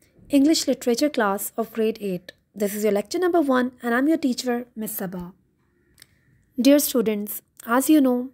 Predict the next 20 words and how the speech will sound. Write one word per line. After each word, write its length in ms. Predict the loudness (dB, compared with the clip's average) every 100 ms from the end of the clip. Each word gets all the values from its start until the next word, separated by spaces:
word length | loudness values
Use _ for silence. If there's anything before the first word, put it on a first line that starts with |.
| _
we 200 | -2 2
all 160 | 4 2
are 80 |
facing 420 | 0 0 0 -2 -2
the 80 |
pandemic 480 | -4 -6 -4 -2 -2
situation 560 | -6 -6 -4 -4 -6 -8 -14
again. 460 | -8 -6 -4 -8 -12 _ -20 -20 _
So 200 | 0 0
we 180 | 4 4
decided 600 | 4 2 0 0 -2 -4
to 100 | -6
move 260 | -2 0 2
on 160 | 0 0 -4
to 180 | -8 -10 _ _ _
the 100 | -4
digital 360 | -2 0 0
classes 640 | 2 2 2 0 -2 -2 -10 -4
like 220 | -4 0
before. 400 | -2 0 -4 -6